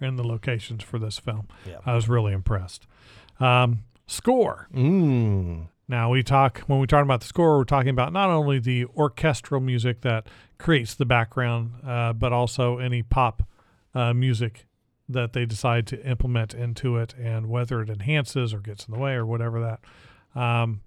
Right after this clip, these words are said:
Speaker 1: this was going to be important because the music, the score of the original games is as much a part of the game as anything else.
Speaker 2: Oh, yeah. Um, I, I feel like, much like with the voice acting in this, i-, if,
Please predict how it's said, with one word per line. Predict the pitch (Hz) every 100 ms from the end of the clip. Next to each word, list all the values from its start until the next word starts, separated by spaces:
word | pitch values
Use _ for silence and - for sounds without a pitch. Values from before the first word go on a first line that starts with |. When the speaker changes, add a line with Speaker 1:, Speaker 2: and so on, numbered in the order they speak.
| _ _ _ -
Speaker 1:
this | 139 135
was | 135
going | 117 120
to |
be | 107 107
important | 98 104 98 110 117 -
because | 117 101 120 107 104
the | - 110
music, | 113 143 120 107
the | -
score | - - 131 123
of | 113
the | 107
original | 110 117 104 107
games | 107 135 131 110
is | 107
as | 110 107
much | 117 110
a | 107
part | - 117
of | 107
the |
game | 107 110 98
as |
anything | 107 104 - 98
else. | 123 - - - _ _ _ -
Speaker 2:
Oh, | 110 104
yeah. | 90 - 104 98 _ - _ -
Um, | - 98 92 160 - _ _ _ _ _ _
I, | 139 123 131
I |
feel | 113 - - 208 180
like, | 127 104 101 - -
much | 127 123 135 175 -
like | 165 127
with | 113 104
the | -
voice | 90 107 113
acting | 104 92 - 82
in | 80 80
this, | 80 82 - -
i-, | 120 117 -
if, | 131 117 -